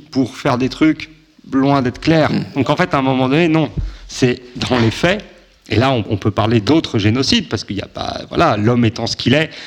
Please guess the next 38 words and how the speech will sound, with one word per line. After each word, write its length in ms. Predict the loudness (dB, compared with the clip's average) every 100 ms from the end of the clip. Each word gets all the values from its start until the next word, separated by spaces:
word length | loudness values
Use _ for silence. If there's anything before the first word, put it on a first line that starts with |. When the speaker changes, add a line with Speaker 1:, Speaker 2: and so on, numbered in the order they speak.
| -18 -6
Speaker 1:
c'est 160 | -2
pas 120 | 0 2
le 60 |
mal 220 | 2 0 0
absolu, 460 | 0 2 2 2
c'est 100 | 0
le 60 | -2
truc 240 | -4 0
le 80 | -2
plus 260 | 0 -2 0
humain, 160 | 2
en 140 | 0 -2
fait, 200 | -4 -4
d'aller 320 | -4 0 0
<laughs> 0 |
génocider 640 | 0 -2 -4 -6 -4 -6 -6
son 180 | -8 -6
confrère. 320 | -4 -4 -4 -6 -2
Dans 120 | 2
les 120 | 2
commissions 500 | 2 2 2 0 0
vérité 560 | 0 0 -2 0 0 0
et 40 |
réconciliation 1000 | 0 -2 -2 -4 -2 -2 -2 -4 -6 -6 -2
au 120 | -2
Rwanda, 640 | 0 -2 0 0 0 -2 -2
ils 60 |
se 140 | -4 -4
sont 240 | -4 -4
regardés 600 | -2 0 0 -2 0 0
dans 180 | 0 -2
les 380 | -2 -2 -2 0
yeux, 240 | 2 0 -2
les 120 | -2
victimes 580 | -2 -4 -8 -4 -2 0
et 60 | 0
les 140 | -2
bourreaux, 480 | -4 -4 -2 -2